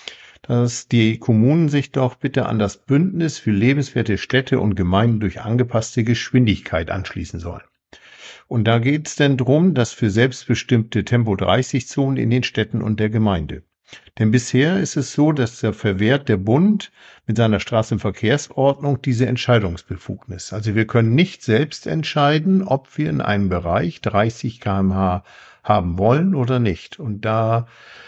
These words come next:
hat, deswegen haben wir den Antrag gestellt, dass man sich dort anschließt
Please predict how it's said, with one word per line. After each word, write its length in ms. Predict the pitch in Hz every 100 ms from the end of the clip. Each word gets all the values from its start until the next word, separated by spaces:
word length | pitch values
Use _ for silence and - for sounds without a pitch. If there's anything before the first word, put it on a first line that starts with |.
| - _ - _ _ _
hat, 240 | 139 127
deswegen 260 | 123 110 110
haben 120 | 117
wir 60 | 104
den 180 | 101
Antrag 460 | 107 156 - 147 143
gestellt, 420 | 139 - 139 131
dass 180 | 120 -
man 120 | 110
sich 200 | 104 95
dort 240 | - 92 95
anschließt 760 | 110 165 - 160 165 - -